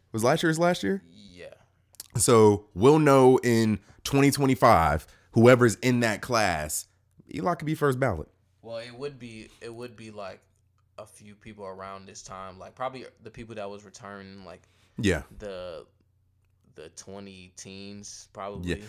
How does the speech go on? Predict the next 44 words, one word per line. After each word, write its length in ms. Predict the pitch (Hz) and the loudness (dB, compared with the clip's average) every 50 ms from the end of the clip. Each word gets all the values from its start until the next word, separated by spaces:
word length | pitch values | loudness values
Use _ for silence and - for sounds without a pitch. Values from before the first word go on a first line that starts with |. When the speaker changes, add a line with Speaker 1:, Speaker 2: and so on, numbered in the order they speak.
| - | 0
Speaker 1:
I 80 | - 110 | 2 4
mean, 180 | 127 127 120 | 6 6 4
but 120 | 113 117 92 | 2 2 2
then 120 | 127 123 113 | 2 2 2
you 80 | 113 | 2
gotta 180 | 104 104 98 95 | 4 2 2 4
also 320 | 82 95 98 95 - 98 | 2 2 2 0 0 -2
look 220 | 87 87 87 - - | -2 -2 -2 -2 -2
at 280 | 85 82 78 71 - - | -2 -2 -2 -4 -8 -10
folk 280 | - - 95 87 82 - | -6 -2 -2 -2 -2 -2
who 160 | 90 87 82 | -4 -4 -4
have 260 | 80 85 85 78 78 | -2 -2 -4 -4 -4
not 300 | 80 80 78 76 78 - | -6 -6 -4 -4 -6 -6
made 300 | - 82 80 78 80 78 | -8 -8 -8 -8 -8 -8
it 80 | 76 78 | -8 -8
yet 260 | 69 80 78 78 73 - | -8 -8 -8 -8 -8 -8
that 100 | 80 78 | -10 -10
have 80 | 73 | -8
been 160 | 69 78 76 | -8 -8 -8
waiting 260 | 76 76 76 - - 76 | -6 -8 -8 -8 -10 -10
a 40 | |
minute. 340 | 73 73 73 73 71 71 - | -10 -10 -8 -10 -10 -10 -10
So 280 | - - 80 76 76 - - - - - - | -8 -8 -6 -6 -8 -8 -12 -16 -12 0 4
I 100 | 123 135 | 6 6
don't 160 | 147 147 143 135 | 6 6 4 2
think 160 | 151 139 120 | 0 0 0
he'll 80 | 139 | 0
be 120 | 127 120 120 | -2 -2 0
first 240 | - 127 117 110 107 | 2 2 2 2 4
ballot. 320 | 120 113 113 113 107 92 | 4 4 6 4 4 4
But 100 | 110 165 | 4 4
anyway, 400 | 190 196 156 117 101 95 92 87 - - _ _ _ _ | 4 6 6 6 4 4 4 2 0 -4 _ _ _ _
Kurt 180 | - 175 185 170 | 4 6 6 6
Warner, 240 | 151 147 143 143 131 | 6 6 6 6 6
Hall 180 | 127 131 131 | 6 6 6
of 80 | 131 123 | 6 4
Famer. 280 | - 113 107 107 104 - | 2 2 4 4 2 2
Speaker 2:
Yeah. 80 | - 139 | 2 2
Speaker 1:
Eli 420 | 139 131 131 127 123 123 120 123 | 4 8 8 10 10 10 8 8
will 180 | 110 110 113 110 | 6 4 4 6
make 200 | 110 110 110 95 | 6 6 4 4
it 60 | 117 107 | 2 0
eventually. 580 | 92 92 101 98 - - 104 92 90 92 92 | 2 2 2 2 2 0 0 0 2 2 0
Speaker 2:
Yeah. 60 | 87 | 0